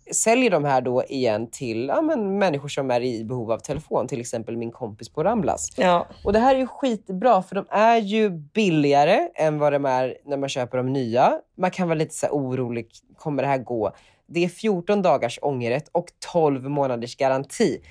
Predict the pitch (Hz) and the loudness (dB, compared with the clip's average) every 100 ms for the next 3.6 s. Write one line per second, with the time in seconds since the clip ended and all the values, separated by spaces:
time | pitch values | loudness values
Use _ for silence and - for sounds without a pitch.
0 | - 180 190 175 196 190 185 190 175 175 | -6 0 4 4 4 2 2 2 2 0
1 | 180 233 240 - 196 185 226 208 110 - | 2 4 2 2 2 2 2 2 -2 -2
2 | 214 220 294 254 151 127 123 131 - 127 | 0 2 2 2 2 2 0 -8 -4 -4
3 | 120 120 110 113 95 85 | -2 -4 -2 -2 -2 -4